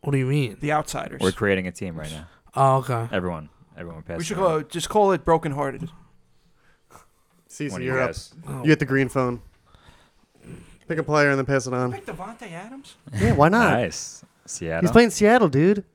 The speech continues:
Speaker 2: He's gonna have Cam Chancellor all over him.
Speaker 4: Cam Chancellor's still in the N F L?
Speaker 3: They're gonna double
Speaker 2: Not
Speaker 3: cover
Speaker 2: Cam,
Speaker 3: him.
Speaker 2: I'm
Speaker 1: Yo,
Speaker 2: so-,
Speaker 1: hold on a
Speaker 2: I'm
Speaker 1: second.
Speaker 2: sorry, not Cam
Speaker 1: Hold on a
Speaker 2: Chancellor.
Speaker 1: second.
Speaker 4: <laughs>
Speaker 1: Hold on a second. Whose phone is this?
Speaker 4: Mine.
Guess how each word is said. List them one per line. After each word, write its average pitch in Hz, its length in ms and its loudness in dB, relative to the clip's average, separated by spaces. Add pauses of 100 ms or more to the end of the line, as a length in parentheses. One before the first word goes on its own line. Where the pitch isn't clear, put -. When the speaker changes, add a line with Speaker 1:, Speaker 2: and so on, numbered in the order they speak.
(1160)
Speaker 2:
He's 240 120 -10
gonna 294 120 2
have 269 100 -2
Cam 269 200 2
Chancellor 262 420 2
all 240 140 2
over 320 260 -2
him. 123 120 -14 (1000)
Speaker 4:
Cam 208 280 6
Chancellor's 196 440 6
still 160 320 4
in 196 60 4
the 185 100 4
N 180 100 4
F 165 120 -2
L? 127 180 2
Speaker 3:
They're 98 120 2
gonna 95 120 2
double 90 200 2
Speaker 2:
Not 87 120 2
Speaker 3:
cover 90 120 4
Speaker 2:
Cam, - 160 4
Speaker 3:
him. 113 60 0
Speaker 2:
I'm 170 60 4
Speaker 1:
Yo, 151 180 6
Speaker 2:
so-, 135 60 -2
Speaker 1:
hold 208 200 2
on 196 60 6
a - 40 6
Speaker 2:
I'm 156 60 2
Speaker 1:
second. 131 140 -4
Speaker 2:
sorry, 143 220 2
not 175 160 -2
Cam 135 180 -6
Speaker 1:
Hold 170 200 -2
on 170 120 6
a - 20 2
Speaker 2:
Chancellor. 147 160 -2 (640)
Speaker 1:
second. 180 340 10
Speaker 4:
<laughs> 214 180 10
Speaker 1:
Hold 208 140 8
on 190 80 10
a - 20 4
second. 127 300 -4
Whose 196 160 0
phone 156 220 0
is 131 120 -2
this? 113 320 -8
Speaker 4:
Mine. 123 260 0